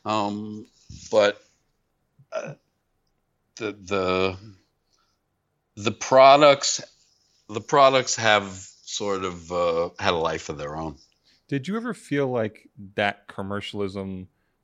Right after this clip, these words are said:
Speaker 2: was at odds with some of the tenets of graffiti? I mean, I mean, I know you stopped writing graffiti in nineteen eighty-three, but there's this interesting interview with Kunle Martin's, uh,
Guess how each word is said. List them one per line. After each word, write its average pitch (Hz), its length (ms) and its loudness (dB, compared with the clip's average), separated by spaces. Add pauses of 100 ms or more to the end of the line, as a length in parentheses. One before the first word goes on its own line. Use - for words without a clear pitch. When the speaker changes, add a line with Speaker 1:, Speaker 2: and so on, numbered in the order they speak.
Speaker 2:
was 98 220 -4
at 95 220 -2
odds 98 340 -4
with 95 140 -12
some 98 240 -6
of 90 60 -8
the 90 80 -10
tenets - 520 -12
of 92 480 -10 (400)
graffiti? 101 640 -6
I 104 80 -4
mean, 113 120 -6
I 110 40 -4
mean, 120 160 -2
I 120 40 -2
know 135 120 -2
you 139 100 -2
stopped 113 300 -6
writing 104 240 0
graffiti 98 420 -8
in 92 80 -8
nineteen 92 360 -8
eighty-three, 113 560 -6
but 98 260 -4 (280)
there's 101 140 -6
this 107 160 -6
interesting 104 440 -8
interview 95 460 -8
with - 460 -10 (100)
Kunle 107 300 -4
Martin's, 90 540 -8 (100)
uh, 90 100 -12